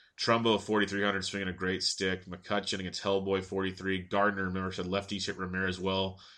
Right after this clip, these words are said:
Gardner, forty-three hundred, is a good, good play for the Yanks. Adam Duvall versus the lefty Anderson, forty-three hundred. Reds are definitely in play tonight.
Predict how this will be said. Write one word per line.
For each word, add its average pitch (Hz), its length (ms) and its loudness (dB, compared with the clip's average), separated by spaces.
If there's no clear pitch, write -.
Gardner, 104 300 4
forty-three 95 420 -2
hundred, 92 400 0
is 85 280 -6
a 85 360 -4
good, 98 220 2
good 80 180 -6
play 76 260 -6
for - 200 -14
the 78 100 -10
Yanks. 80 460 -10
Adam 107 280 6
Duvall 104 360 6
versus 101 200 2
the 98 80 0
lefty 98 360 2
Anderson, 95 400 0
forty-three 95 520 -2
hundred. 95 340 -2
Reds 95 240 -2
are 90 180 -8
definitely 90 360 -4
in 87 60 -10
play 90 160 -2
tonight. 82 320 -8